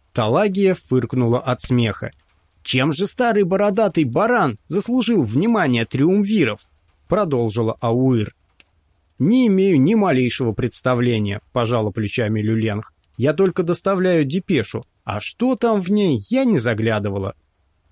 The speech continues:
"Конде, кофиде", попыталась выговорить подруга, и теперь она не издевалась. "Секретная", подсказала путешественница. "Именно это я и хотела сказать", кивнула орчица. "А что,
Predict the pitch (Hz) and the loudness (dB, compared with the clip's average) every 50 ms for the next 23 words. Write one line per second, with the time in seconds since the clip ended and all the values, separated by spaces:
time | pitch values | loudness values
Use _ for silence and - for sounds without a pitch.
0 | _ _ _ - 147 170 185 196 190 190 165 135 151 196 202 196 190 180 _ _ | _ _ _ -2 0 2 2 2 2 0 0 -2 0 2 2 2 0 -2 _ _
1 | _ - 160 170 170 - - 196 208 196 175 190 208 226 226 208 180 - _ _ | _ -2 0 0 0 -2 -4 -6 -6 -4 -4 -2 2 2 2 2 0 -4 _ _
2 | _ - 165 151 - 170 160 - 143 123 120 120 - - 127 123 113 113 113 117 | _ -2 -2 0 0 -2 0 2 2 2 2 0 -2 -2 -2 -2 0 -2 -2 -2
3 | 110 - - 113 110 113 151 208 226 196 208 190 - _ - 247 214 - 240 190 | -4 -6 -4 -4 -2 -2 0 0 0 0 0 0 -2 _ -4 -4 -2 -2 -4 -2
4 | - 143 135 127 - - 147 143 139 127 117 117 113 113 113 117 110 104 98 117 | 0 0 0 0 0 0 -2 0 0 2 0 0 0 0 0 0 -2 -2 -2 -2
5 | 135 127 120 107 98 95 98 - - _ _ _ _ _ _ _ _ _ _ _ | 0 0 0 -2 -2 -4 -6 -10 -14 _ _ _ _ _ _ _ _ _ _ _
6 | _ - - - - 247 - 247 240 170 113 - 113 107 101 110 - _ _ _ | _ -14 -8 -4 -4 -2 0 2 2 2 2 0 -2 -4 -4 -6 -8 _ _ _
7 | - 113 - - 131 123 113 123 113 104 98 120 110 - 120 - - 120 104 - | -8 -8 -4 -2 -2 0 0 0 -2 -2 -4 -6 -6 -6 -6 -4 -2 -4 -4 -4
8 | - 113 104 107 101 - 113 - _ _ _ _ _ _ _ - - 202 214 175 | -6 -6 -6 -6 -6 -8 -10 -10 _ _ _ _ _ _ _ -6 -2 0 2 2
9 | 156 143 131 120 110 110 - - 214 254 277 - - 262 214 156 196 220 226 202 | 4 4 2 2 0 -2 -2 -2 0 0 0 0 0 -2 0 2 2 2 2 2
10 | - 208 202 - - 170 160 143 131 131 - - - 131 117 98 98 95 95 92 | 0 -4 -4 -2 0 0 2 2 0 -2 -4 -4 -6 -6 -6 -6 -8 -12 -12 -12
11 | - _ _ _ _ _ _ _ _ _ _ _ _ _ _ - - 196 185 151 | -14 _ _ _ _ _ _ _ _ _ _ _ _ _ _ -8 -4 -4 0 0
12 | 143 131 127 123 117 127 - - 120 113 - - - 110 - - 120 110 - _ | 2 2 2 2 0 0 0 0 -2 -2 -2 -4 -8 -10 -8 -10 -10 -12 -12 _
13 | _ _ _ _ _ - 151 170 190 - - - 175 131 98 - | _ _ _ _ _ -6 -4 -4 -4 -4 -4 -2 -2 -2 -2 -4